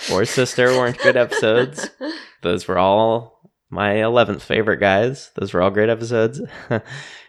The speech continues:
Speaker 1: But, uh, uh, sports was a lot of fun to do. And, um, yeah, that's, it's one of my favorites. I, it's, we're talking about, like, ones that we would recommend people.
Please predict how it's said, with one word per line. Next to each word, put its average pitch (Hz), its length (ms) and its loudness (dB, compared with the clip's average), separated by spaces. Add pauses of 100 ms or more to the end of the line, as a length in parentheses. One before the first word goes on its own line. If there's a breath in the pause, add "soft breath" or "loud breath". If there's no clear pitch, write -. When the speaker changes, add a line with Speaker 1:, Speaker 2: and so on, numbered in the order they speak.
(100)
Speaker 1:
But, 92 460 0
uh, 90 360 2 (800 soft breath)
uh, 82 240 -6
sports - 440 0
was 104 100 -2
a 101 60 -2
lot 101 160 4
of - 40 -8
fun 95 420 -2
to 98 100 -6
do. 90 280 4 (300)
And, 85 720 -6 (720 loud breath)
um, 95 500 -8 (840)
yeah, 151 220 -2 (120)
that's, - 360 -4
it's - 180 -10
one 117 100 0
of 120 40 0
my 117 80 2
favorites. 98 500 0 (100)
I, 92 540 0 (920)
it's, - 380 -8 (300)
we're 107 100 0
talking 107 200 2
about, 95 220 4
like, 90 160 -2
ones 95 220 -2
that 92 80 -2
we 90 80 0
would 92 140 -2
recommend 87 340 -4
people. 92 400 -4